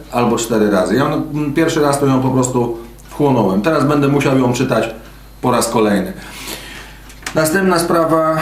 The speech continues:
grupy specjalne, Einsatzgruppen. Zaczęli mnie atakować ludzie,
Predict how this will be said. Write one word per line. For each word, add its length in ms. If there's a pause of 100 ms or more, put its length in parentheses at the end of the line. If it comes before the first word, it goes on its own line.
(160)
grupy 280
specjalne, 680
Einsatzgruppen. 680 (280)
Zaczęli 480
mnie 380
atakować 560
ludzie, 340